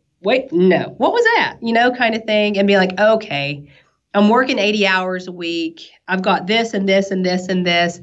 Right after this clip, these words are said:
I feel like I'm out of control." And, or, like, you know, like, I'm, I'm losing my thought process with categorization, prioritization, all these things.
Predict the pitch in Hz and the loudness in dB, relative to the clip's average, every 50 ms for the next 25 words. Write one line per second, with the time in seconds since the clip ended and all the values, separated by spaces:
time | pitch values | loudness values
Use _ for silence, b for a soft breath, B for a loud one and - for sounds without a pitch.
0 | B B B B B B B - 185 196 202 220 226 220 - 226 208 202 190 180 | B B B B B B B -2 0 0 2 0 0 -2 -2 -2 0 0 2 0
1 | 185 175 170 165 160 156 156 160 156 165 165 165 165 - 165 160 156 156 151 147 | 0 -2 -4 -2 -2 -2 -2 -4 -4 -6 -8 -8 -6 -4 -2 0 0 0 0 0
2 | 147 147 - - - - _ _ _ _ _ _ - 180 185 180 - 185 190 190 | 0 -2 -4 -6 -12 -16 _ _ _ _ _ _ -4 -2 0 0 2 2 2 2
3 | 180 185 196 190 185 196 196 185 170 165 160 165 170 165 165 165 165 170 175 185 | 2 2 2 2 4 4 4 4 4 2 2 0 2 2 2 2 2 2 2 4
4 | 185 196 202 202 202 190 196 185 175 170 160 160 160 160 - 190 170 165 165 - | 4 4 4 4 4 2 2 2 2 2 2 0 -2 -2 0 2 2 2 2 0
5 | 180 165 165 160 - 170 165 165 165 - 165 - - - 165 165 160 160 160 160 | 0 0 0 0 0 -2 -2 -2 -2 -4 -8 -6 -4 -4 -2 -2 0 0 0 0
6 | 156 156 151 151 151 156 147 - 160 156 151 151 151 151 156 160 143 151 - 165 | 0 -2 -4 -4 -4 -6 -4 -2 0 0 0 0 -2 -4 -4 -4 -4 -4 -2 -2
7 | 151 156 156 156 - 156 156 160 | -2 -2 -2 -2 -2 -4 -4 -4